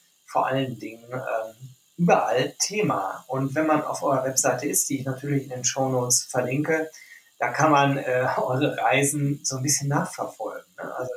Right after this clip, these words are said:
da, da sieht man, was ihr von zwanzig achtzehn bis zwanzig neunzehn gemacht habt. Ähm, ihr wart in Australien,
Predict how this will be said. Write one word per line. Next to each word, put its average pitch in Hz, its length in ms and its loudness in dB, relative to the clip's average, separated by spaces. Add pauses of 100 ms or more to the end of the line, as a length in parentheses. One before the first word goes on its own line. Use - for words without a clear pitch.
da, 123 360 0
da 123 80 -10
sieht - 220 -6
man, 139 140 -2
was 135 180 2
ihr 135 140 -4
von 127 240 -6
zwanzig - 360 -2
achtzehn - 320 -4
bis - 280 -2 (260)
zwanzig 135 420 0
neunzehn 131 540 4
gemacht - 380 -8
habt. - 240 -2 (560)
Ähm, 123 400 -6
ihr - 180 -8
wart 139 260 0 (300)
in - 80 -6
Australien, 131 880 2